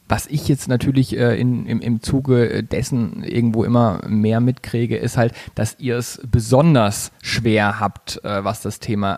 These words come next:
Recruiting angeht. Also ich sag mal, äh, wir haben ja viele Kunden, wir machen für viele Kunden Employer-Branding-Maßnahmen, äh, große M-K-P-Konzepte et cetera. Ähm,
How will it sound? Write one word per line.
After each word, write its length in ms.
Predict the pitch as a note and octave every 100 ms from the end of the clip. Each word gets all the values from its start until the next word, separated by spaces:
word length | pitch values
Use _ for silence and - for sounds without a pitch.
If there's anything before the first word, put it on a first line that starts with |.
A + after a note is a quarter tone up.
| -
Recruiting 600 | G#2+ - A2+ G#2 G#2+ F#2
angeht. 280 | F2+ F#2 G2+
Also 80 |
ich 60 | G#2+
sag 80 | A#2+
mal, 240 | A2+ F2+
äh, 280 | G2+ G#2 A2 A2+
wir 100 | A#2
haben 80 | A2+
ja 80 |
viele 260 | G#2+ D3+ D3
Kunden, 500 | - D3+ E3 D#3+ E3 - -
wir 80 | -
machen 300 | A#2+ A#2 B2
für 100 | A#2+
viele 280 | G#2+ D3 C#3
Kunden 560 | - C#3 C3+ C3 C3 B2
Employer-Branding-Maßnahmen, 1600 | A#2+ A#2+ B2+ C3 A#2 B2 B2+ B2+ B2 A#2+ B2 B2+ B2 B2 B2 B2 - -
äh, 560 | - A2+ A2+ A2 G2+ A2
große 480 | - B2+ D3+ B2+ G2
M-K-P-Konzepte 1000 | B2+ B2 - C#3 - A#2+ - A#2 - A2+
et 200 | A2+ -
cetera. 480 | A#2+ B2 G#2+ A2+ A#2 - -
Ähm, 340 | G#2 A2 A2